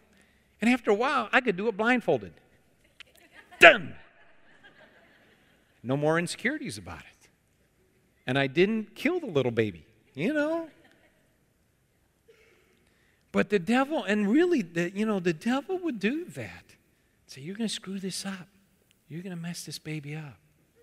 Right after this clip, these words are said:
All these different things that he'll speak into your life about what you're doing, what God maybe has spoken to you about in your life.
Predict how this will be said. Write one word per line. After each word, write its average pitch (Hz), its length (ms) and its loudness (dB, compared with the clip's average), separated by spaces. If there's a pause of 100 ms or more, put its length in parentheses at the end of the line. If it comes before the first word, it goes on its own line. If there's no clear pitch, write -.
(680)
All 180 160 -6
these 214 200 0
different 190 380 -8
things 139 400 -6
that 117 120 -10
he'll 123 140 -16
speak - 380 -14
into 185 220 -10
your 147 100 -12
life 135 320 -10
about 107 380 -8
what 131 280 -10
you're 135 60 -10
doing, 113 400 -6 (800)
what 127 160 -4
God 160 240 -2
maybe 135 260 -4
has 120 180 -4
spoken 135 440 -4
to - 100 -12
you 107 160 -2
about 107 420 -4
in 113 140 -4
your 107 220 -2
life. 104 500 -4